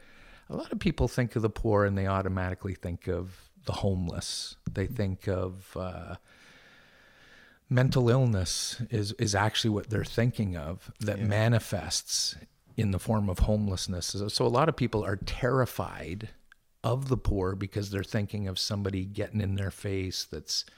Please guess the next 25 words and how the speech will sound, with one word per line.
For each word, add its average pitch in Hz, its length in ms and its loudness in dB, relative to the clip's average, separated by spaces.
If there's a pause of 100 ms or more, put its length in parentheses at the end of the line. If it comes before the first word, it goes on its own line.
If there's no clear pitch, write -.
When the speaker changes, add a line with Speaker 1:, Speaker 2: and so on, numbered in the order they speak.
(360)
Speaker 2:
Right. 101 300 2 (120)
Speaker 1:
you 117 120 2
know, 87 240 0
not 110 220 0
from 104 160 -2
the 92 80 0
same 101 360 0
socioeconomic, 98 760 -4 (300)
socioeconomic 98 1040 -2
background 95 500 -4
as 95 140 -4
them 92 280 -6
and 98 140 -4
making 104 300 -2
them 92 100 -2
extremely 98 580 -2
uncomfortable. 98 800 -6 (600)
And 107 100 -2
that's 117 200 2
huge. 87 600 -2
Like, 101 180 -4
Speaker 2:
Mm-hmm. 101 260 0
Speaker 1:
uh, 101 260 -2
if - 180 -6
you're, 104 280 0